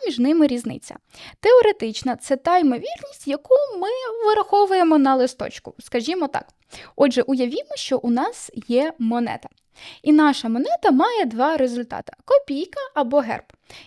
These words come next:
І мені цікаво, яка ймовірність отримати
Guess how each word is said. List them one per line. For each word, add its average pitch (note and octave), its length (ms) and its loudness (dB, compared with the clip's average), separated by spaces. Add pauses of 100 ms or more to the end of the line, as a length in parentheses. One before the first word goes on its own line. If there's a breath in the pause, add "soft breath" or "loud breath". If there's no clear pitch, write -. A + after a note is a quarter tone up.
(100)
І A#3+ 80 2
мені B3+ 280 2
цікаво, E4 580 -2
яка C4 420 -4
ймовірність A#3+ 1040 -6 (840 loud breath)
отримати C4+ 640 0